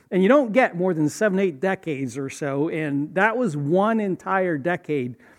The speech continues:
that we were leaving behind. That was the only place that my kids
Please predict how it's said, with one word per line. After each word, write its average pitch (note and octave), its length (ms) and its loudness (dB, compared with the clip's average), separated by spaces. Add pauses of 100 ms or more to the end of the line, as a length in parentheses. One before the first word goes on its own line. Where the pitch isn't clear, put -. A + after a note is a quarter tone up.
that D#3+ 180 -4
we E3 220 4
were D3+ 220 4
leaving D3+ 360 4
behind. C#3+ 440 -2
That A#3+ 120 2
was B3 200 -2
the G#3 160 2
only A3 560 2 (240)
place G3 880 0 (340)
that G3 80 2
my G3+ 220 4
kids F3 800 4